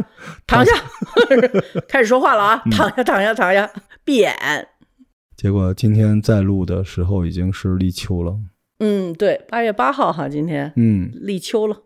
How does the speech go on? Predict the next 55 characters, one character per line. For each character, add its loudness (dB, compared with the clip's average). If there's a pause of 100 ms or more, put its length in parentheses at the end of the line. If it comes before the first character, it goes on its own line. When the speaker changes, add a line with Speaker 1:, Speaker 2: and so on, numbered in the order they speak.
Speaker 1:
收 2
获 2
的 -2
季 -6
节 -8 (880)
挺 -4
不 -2
容 -2
易 -2
的， -2
而 -2
且 0
其 -4
实 -2 (680)
第 2
一 0
季 0
到 -2
现 -2
在 -2 (160)
也 0
就 0
是 2
一 0
年 0
多 -2
的 -2
时 -6
间。 -12 (580)
Speaker 2:
第 -4
一 0
季 -4
播 0
完 0
了， -4
到 -2
今 -6
天 -6
不 -8
是 -8
太 -8
长 -12
时 -12
间， -12
Speaker 1:
对， 0
去 0
年 4
年 4
底。 6
Speaker 2:
但 6
是 2
跟 -2
录 0
完 0
了 -4